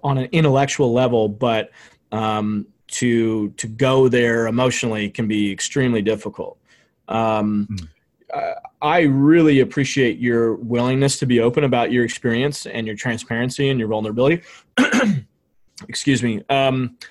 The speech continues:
Speaker 1: I, what, w-, where's your father in all this?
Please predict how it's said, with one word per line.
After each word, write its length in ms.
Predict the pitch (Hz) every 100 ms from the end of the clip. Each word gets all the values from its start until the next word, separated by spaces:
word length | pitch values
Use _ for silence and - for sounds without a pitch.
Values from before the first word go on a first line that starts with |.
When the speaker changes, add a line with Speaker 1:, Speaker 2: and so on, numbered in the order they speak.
| - _ _ _ _ _ _
Speaker 1:
I, 320 | 139 104 - - - _ _ _ _ _ _ _
what, 480 | 147 147 202 240 240 _ _ _
w-, 360 | 151 - 104 143
where's 340 | 160 185 214 151 139 -
your 200 | 143 147
father 300 | 160 151 143
in 80 | 117
all 100 | 101
this? 340 | 82 - -